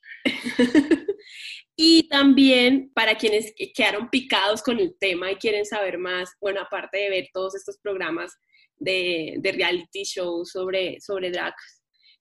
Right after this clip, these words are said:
también está la serie Pose, que me parece que es muy fiel, ¿no? A lo que pasó en la, a finales de los setentas, ochentas sobre el drag. Mi Jano Bello,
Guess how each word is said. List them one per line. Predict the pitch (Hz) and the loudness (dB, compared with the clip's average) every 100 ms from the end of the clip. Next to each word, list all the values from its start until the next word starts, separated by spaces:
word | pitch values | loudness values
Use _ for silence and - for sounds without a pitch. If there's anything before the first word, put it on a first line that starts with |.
| _ | _
también | 185 190 185 | -4 0 0
está | 180 185 196 | -2 -2 -4
la | 180 | -2
serie | 214 208 214 - | -2 -2 -2 0
Pose, | 247 226 233 240 | 2 2 2 -4
que | 233 | -6
me | 185 | -8
parece | 180 180 175 180 | -6 -8 -8 -10
que | - 208 185 - _ _ _ _ _ _ | -8 -6 -6 -10 _ _ _ _ _ _
es | 196 190 - - - _ _ _ | -8 -8 -10 -20 -20 _ _ _
muy | 202 254 269 | -2 2 2
fiel, | 277 247 175 | 2 2 0
¿no? | 165 214 370 _ - - - | -2 -4 -8 _ -20 -20 -10
A | - 202 | -2 -2
lo | 196 | -2
que | - 190 | -4 -8
pasó | 190 185 196 196 | -6 -10 -8 -6
en | 196 | -6
la, | 196 | -6
a | 208 | -8
finales | 226 202 185 190 | -8 -6 -4 -4
de | 208 | -6
los | 202 - - _ _ | -6 -10 -20 _ _
setentas, | - 190 190 214 202 190 165 165 | -10 -8 -4 -4 -4 -6 -8 -10
ochentas | 160 - 175 175 151 - | -12 -10 -10 -10 -14 -14
sobre | 190 170 165 - - _ _ | -12 -10 -12 -14 -18 _ _
el | - 196 | -12 -10
drag. | 180 147 - - _ _ - - - _ _ | -10 -14 -16 -20 _ _ -20 -20 -20 _ _
Mi | - 226 | -8 -4
Jano | 240 240 269 | 0 2 4
Bello, | 294 285 285 233 | 6 4 2 0